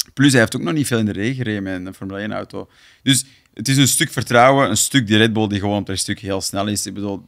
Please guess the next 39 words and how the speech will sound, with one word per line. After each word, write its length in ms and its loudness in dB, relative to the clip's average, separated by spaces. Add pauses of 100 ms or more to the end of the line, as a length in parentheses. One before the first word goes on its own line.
(120)
Piastri 320 2
had 100 0
er 120 -2
denk 180 0
ik 80 -14
nooit 260 0
iets 160 -8
kunnen 320 -4 (140)
tegen 300 0
doen. 280 -2 (460)
Maar, 360 6
maar 140 2
het 80 -6
is 140 0
inderdaad 380 4
ook 80 -4
wel 180 4
skill. 380 -2
Allee, 320 -4
skill 300 4
en, 260 2
en 140 -4
durf. 400 -4 (300)
Eh, 240 0
ik 100 -4
vond 160 0
een 80 -2
onboard, 600 0 (100)
eh, 220 -2
van 160 -2
Max 260 0
heel 120 -2
interessant 500 -4
op, 340 -14
ey, 300 -6
richting 340 -4
Redion 480 0
en 100 -2
er 80 -10